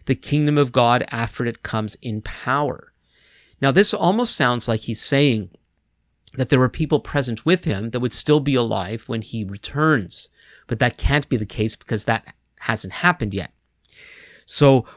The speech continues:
what, what, what is he really talking about? And it, it could be this next episode that occurs in the Gospel of Mark, this, that's known as the Transfiguration, that we're gonna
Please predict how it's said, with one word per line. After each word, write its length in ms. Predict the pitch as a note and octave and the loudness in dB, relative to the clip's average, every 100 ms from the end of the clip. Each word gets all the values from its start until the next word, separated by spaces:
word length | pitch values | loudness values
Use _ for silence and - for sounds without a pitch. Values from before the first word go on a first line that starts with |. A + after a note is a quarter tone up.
| _ | _
what, 220 | C3+ - | 2 2
what, 300 | C#3 D#3 F#3 | 2 2 2
what 180 | C#3 D3+ | 4 4
is 100 | C#3 | 4
he 100 | D3 | 0
really 260 | B2+ A#2+ | 0 -2
talking 520 | A2+ - D#3+ D#3+ D3+ C#3 | -4 -4 -2 -2 -2 0
about? 320 | A2 G2 - _ _ _ _ _ _ _ _ _ _ _ - - - | 0 -2 -4 _ _ _ _ _ _ _ _ _ _ _ -20 -20 -6
And 240 | C#3 C#3 C#3 | 0 0 0
it, 100 | - A3+ | -4 -4
it 200 | F3 - | -4 -2
could 320 | - C4+ E3 | 2 2 2
be 420 | B2+ A2+ C3+ - _ | 2 2 -2 -8 _
this 440 | A#2+ C#3 C3 - - _ _ _ _ _ _ _ _ E3+ | 0 2 2 -4 -10 _ _ _ _ _ _ _ _ -4
next 280 | D3+ - - | -2 -4 -4
episode 680 | E3 E3+ E3+ - B2+ A#2 A2 | -2 0 -2 2 2 2 0
that 100 | A#2+ | -2
occurs 800 | - - D#3 D#3 A#2+ B2 B2+ - - | -4 0 4 6 6 2 -2 -6 -4
in 280 | C3 D#3+ | 0 2
the 60 | F3 | 2
Gospel 500 | C#3+ B2+ B2+ - A#2+ | 2 0 0 -4 -4
of 80 | A2+ | 0
Mark, 500 | D3+ C#3+ B2 - F#2 | 4 4 2 -4 -10
this, 280 | A#2 - - | -10 -8 -10
that's 380 | A#2+ A2+ - - _ - | -12 -12 -16 -20 _ -4
known 300 | C3 C#3 A#2+ | 0 0 0
as 160 | A#2+ | -2
the 80 | B2+ | -4
Transfiguration, 1120 | - - A#2+ - B2 G#2+ G#2+ C3 C3+ - G2 | -4 -2 -2 -2 -6 -6 -2 0 -2 -4 -6
that 80 | B2 | -6
we're 80 | G#2 | -6
gonna 220 | G#2 A2+ | -6 -8